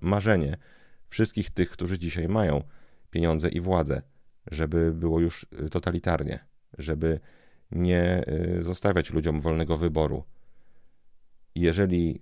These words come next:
ludzie będą mieli wpływ na to, co się sprzedaje i produkuje, no to prędzej czy później, y, ktoś zrobi film,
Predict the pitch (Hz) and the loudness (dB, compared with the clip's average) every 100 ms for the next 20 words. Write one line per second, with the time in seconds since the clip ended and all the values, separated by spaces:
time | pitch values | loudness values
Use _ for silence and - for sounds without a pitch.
0 | - 87 87 87 95 104 76 71 65 - | -4 0 2 4 4 4 2 0 -4 -4
1 | - 80 - - 82 80 - 69 87 76 | 4 4 2 -4 0 0 0 -2 0 0
2 | - 78 76 67 - - - - - 80 | -2 -2 -2 -4 -10 -18 -14 -12 -4 0
3 | 82 78 76 - 87 80 - 69 69 87 | 2 2 0 -2 -2 -2 -2 -2 -2 -2
4 | 90 - 95 101 90 - 76 82 71 87 | -4 0 0 2 -2 -4 -6 -4 -2 -2
5 | 110 - - - - - - - - - | -4 -8 -20 -20 -20 -20 -20 -20 -20 -20
6 | - - 80 80 78 76 - - - - | -14 -6 -2 0 -2 -4 -8 -20 -20 -20
7 | _ - - - 101 85 107 85 - - | _ -20 -4 2 2 4 2 2 -2 -2
8 | 82 73 | 0 0